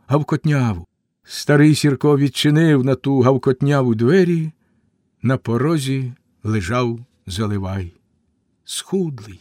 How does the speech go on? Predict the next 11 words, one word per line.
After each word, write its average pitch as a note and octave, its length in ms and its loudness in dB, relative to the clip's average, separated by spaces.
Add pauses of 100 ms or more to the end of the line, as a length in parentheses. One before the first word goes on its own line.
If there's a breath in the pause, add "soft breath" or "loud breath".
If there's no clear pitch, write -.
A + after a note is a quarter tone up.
(160)
здичавілий, D3 920 -4 (540 soft breath)
боки D3+ 300 2
йому F3+ 240 4
позападалися, D#3+ 1000 -2 (260 loud breath)
шерсть G3 500 0
на F#3 60 2
спині E3+ 400 0
сторч, - 580 -2
як C3+ 160 -6
у D3 60 0
вепра, C3+ 540 -4